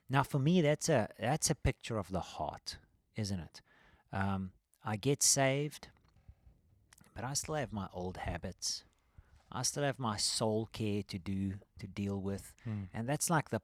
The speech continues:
Speaker 1: pockets of Canaanites and Moabites in my
Speaker 2: S-,
Speaker 1: picture.
Speaker 2: yeah.
Speaker 1: That's what I see in my heart. I have to, like the New Testament say, say, "Work out my salvation with fear and trembling."
Speaker 2: Hmm.
Speaker 1: But if I, like these guys, gonna say, "Oh, I'm gonna make a deal with these habits of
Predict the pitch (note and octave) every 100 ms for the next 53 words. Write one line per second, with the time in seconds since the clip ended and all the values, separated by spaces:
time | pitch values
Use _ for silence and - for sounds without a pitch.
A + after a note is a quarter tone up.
0 | - B2+ - A#2 - - - G#2 G2+ G2+
1 | F#2 F#2 - F#2+ F#2+ G2 F2+ - - G#2
2 | A2 C3 - A2 - - - G#2 G2 F2+
3 | F2 - - D#3 C3+ - D3+ C#3 A#2+ G#2+
4 | - G2 E2 - - - - - - -
5 | - A#2+ C#3+ D3 C3 B2 - A2 G#2 -
6 | G2+ G#2+ - A2 - G#2+ G2 - G2+ F#2+
7 | - - G#2+ G#2 G#2+ G#2 A#2+ D3 D#3 D#3
8 | C#3+ C#3 A#2+ A2 - G#2+ F2+ F#2+ G2 G#2+
9 | F#2 F2+ - G2 F2+ E2+ - E2+ E2 G#2+
10 | F#2+ F2 - - - - _ _ - G2+
11 | - D#3 D3 A2 - A#2 D#3+ - F#2+ F2+
12 | F2+ G2+ F#2+ - A#2 C3+ D#3 - F3+ F3
13 | E3 D3+ G#2 A2 A#2+ A2+ F2+ F2+ E2 -
14 | E2+ E2 - -